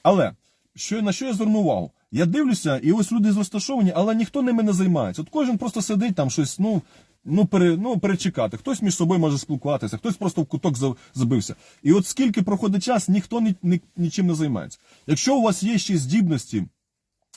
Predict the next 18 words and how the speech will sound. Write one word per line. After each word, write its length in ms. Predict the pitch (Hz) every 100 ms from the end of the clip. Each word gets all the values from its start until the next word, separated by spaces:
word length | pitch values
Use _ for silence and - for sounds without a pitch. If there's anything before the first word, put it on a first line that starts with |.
| 98
якось 360 | - 175 135
людей 280 | 147 131 175
зайняти, 500 | 117 135 107 92 92
да, 200 | 95 147
тобто, 400 | 135 117 123 110 _ - _
о, 240 | 110 104 113
якось, 440 | 175 175 151 -
е, 40 |
ну, 380 | 127 127 151 147
організувати, 720 | 135 156 170 151 160 123 104
да, 200 | 98 165
тобто, 300 | - 117 -
е, 40 | 104
ну, 440 | 104 90 101 123
молитва, 520 | 101 131 190 185 156
там, 220 | 135 123 110
читання 500 | 117 147 156 147 131
Святого, 380 | 131 170 151